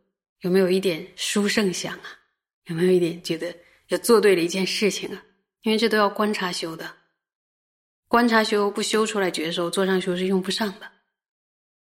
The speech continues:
所以我们在广论班反复的讨论这些，甚至说反复的文思这些，千万不要觉得这不是修啊，这是修啊，对不对？这是修，修前面的基础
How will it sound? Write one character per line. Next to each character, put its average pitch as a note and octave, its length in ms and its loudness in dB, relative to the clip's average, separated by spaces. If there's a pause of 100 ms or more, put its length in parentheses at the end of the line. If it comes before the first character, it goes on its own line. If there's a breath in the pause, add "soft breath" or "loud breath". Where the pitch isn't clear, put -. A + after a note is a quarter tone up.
(100)
所 G3 200 2
以 F#3+ 60 6
我 F3 100 2
们 E3+ 100 -4
在 F#3+ 100 0
广 F3+ 140 -2
论 F3 100 0
班 F3+ 200 0
反 F3 260 -8
复 B3 140 0
的 A3+ 100 4
讨 - 320 -4
论 F3+ 220 2
这 E3+ 140 -4
些， E3+ 280 -6
甚 F#3 180 2
至 F3 120 -2
说 E3+ 360 -4 (440)
反 F3+ 240 -2
复 A3+ 160 2
的 F#3 80 4
文 E3+ 260 0
思 F#3 180 -4
这 E3 160 -4
些， E3+ 300 -8 (220 soft breath)
千 G3+ 260 2
万 F#3+ 240 4 (280)
不 F#3 100 -2
要 F#3+ 160 2
觉 - 160 -6
得 - 400 -10
这 - 140 -2
不 E3+ 180 -8
是 F#3 160 0
修 D#3+ 400 -4
啊， - 260 -16
这 F#3+ 120 -4
是 F#3+ 180 0
修 E3 380 -4
啊， - 260 -18 (320)
对 F#3 100 0
不 F3+ 60 -6
对？ - 400 -4 (100)
这 A#3+ 140 -2
是 A#3+ 100 4
修， A#3+ 540 2 (840)
修 G3+ 200 0
前 F3+ 220 -2
面 F3 100 0
的 E3+ 80 -2
基 E3 160 -6
础 - 220 -8